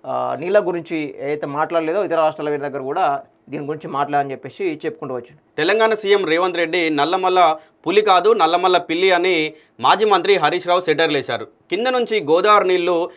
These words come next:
Speaker 2: ఏపీ తీసుకుపోతే పైన కృష్ణా నీళ్లు కర్ణాటక తీసుకుపోతే మన బ్రతుకు ఏం కావాలని హరీష్ రావు ప్రశ్నించారు. తెలంగాణ భవన్లో హరీష్ రావు మీడియాతో మాట్లాడారు.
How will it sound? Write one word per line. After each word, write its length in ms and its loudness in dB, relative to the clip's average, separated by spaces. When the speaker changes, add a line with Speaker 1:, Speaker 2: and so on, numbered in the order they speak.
Speaker 2:
ఏపీ 280 2
తీసుకుపోతే 680 2
పైన 360 0
కృష్ణా 400 0
నీళ్లు 260 2
కర్ణాటక 560 2
తీసుకుపోతే 580 -4
మన 120 4
బ్రతుకు 360 0
ఏం 240 4
కావాలని 400 4
హరీష్ 300 -2
రావు 120 0
ప్రశ్నించారు. 560 -4
తెలంగాణ 400 2
భవన్లో 500 4
హరీష్ 320 0
రావు 120 4
మీడియాతో 420 0
మాట్లాడారు. 540 -2